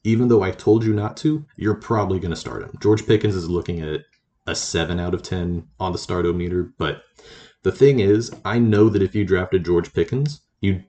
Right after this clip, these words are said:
don't have better options on your team because you would only have better options on your team, <sighs> excuse me, if you were listening to the things that I had been saying all off season. And if you drafted George Pickens,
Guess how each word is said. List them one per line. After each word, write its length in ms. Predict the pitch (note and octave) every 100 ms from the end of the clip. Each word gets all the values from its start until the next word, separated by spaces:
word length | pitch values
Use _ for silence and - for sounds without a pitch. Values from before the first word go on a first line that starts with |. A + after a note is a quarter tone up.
| -
don't 260 | G2 F#2+
have 220 | G#2+ F#2+
better 260 | E2 F#2+ E2+
options 360 | E2+ - A2+ A2+
on 100 | C3
your 100 | B2+
team 380 | D#3+ E3 F#3+ - _ _ - - _
because 260 | G2 G#2+ F#2+
you 80 |
would 100 | F#2+
only 240 | F2 A2 A#2
have 180 | A2+ F#2
better 240 | G#2 G2
options 340 | - - A#2+
on 120 | E2 D2
your 100 | C#2+
team, 320 | - - - _ _ _ _ - - _ _ _ -
<sighs> 480 | - - - - -
excuse 320 | - D3+ -
me, 140 | - - _ _
if 120 | G2
you 120 | G#2
were 80 | G2
listening 680 | E2+ G2+ C#3 A#2 F2+ E2+ F#2+ -
to 100 | -
the 80 | G2
things 320 | - G2 F2+
that 100 | F2+
I 120 | F2 D#2+
had 120 | D#2+
been 120 | E2+
saying 460 | - A2 D#2 D#2 - _ -
all 160 | F2
off 200 | E2+ E2
season. 300 | - A#1+ - _ _ _ _ _ - - - - _ _ _
And 140 | G2 F#2+
if 80 |
you 100 | -
drafted 360 | F2+ G#2 A2+ A2
George 240 | G#2+ G2+
Pickens, 480 | - E3 G#2 G#2 -